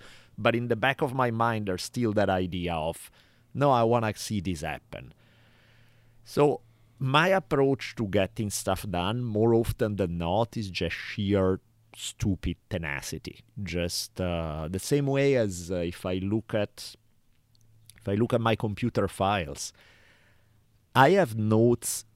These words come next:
and I don't mean, like, a page or something. I have sometimes thirty, forty pages of notes on probably ten different novels that I've never written yet, but they're still <laughs> there. I haven't forgotten about them.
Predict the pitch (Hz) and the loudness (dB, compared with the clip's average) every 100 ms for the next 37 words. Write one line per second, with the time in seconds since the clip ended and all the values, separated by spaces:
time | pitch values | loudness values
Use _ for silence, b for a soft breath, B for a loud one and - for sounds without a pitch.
0 | _ 127 123 143 156 143 139 123 110 98 | _ 0 4 6 6 4 4 6 6 4
1 | 104 - 110 101 87 90 - 85 80 85 | 2 2 4 4 2 -2 -2 -4 -4 -6
2 | 90 110 131 - 107 98 90 98 - 127 | -2 0 0 0 -2 -2 -2 -2 4 6
3 | 127 120 - 120 120 113 - 110 104 101 | 6 2 0 2 4 2 2 2 2 0
4 | 98 - 104 101 95 85 - - - 101 | 0 -4 0 2 2 0 -6 -6 -4 -2
5 | 98 98 95 - 117 120 117 107 - 110 | -2 -2 -4 0 4 4 2 -2 0 0
6 | 107 104 - 98 90 87 82 71 85 76 | 0 -2 -2 -2 -2 -2 -4 -4 -6 -6
7 | - - _ _ _ _ _ _ _ _ | -8 -10 _ _ _ _ _ _ _ _
8 | _ 107 95 90 95 104 117 117 131 120 | _ -2 0 0 0 2 4 4 2 2
9 | 113 135 85 - - - _ 98 87 78 | 2 2 0 -2 -14 -18 _ -4 -4 -4
10 | - 117 123 143 123 113 - - 98 90 | -2 0 4 4 6 2 -2 -6 -8 -4
11 | 110 110 139 135 143 139 - 98 85 82 | -2 4 6 8 8 6 4 0 2 0
12 | 85 90 90 98 | 0 0 0 -2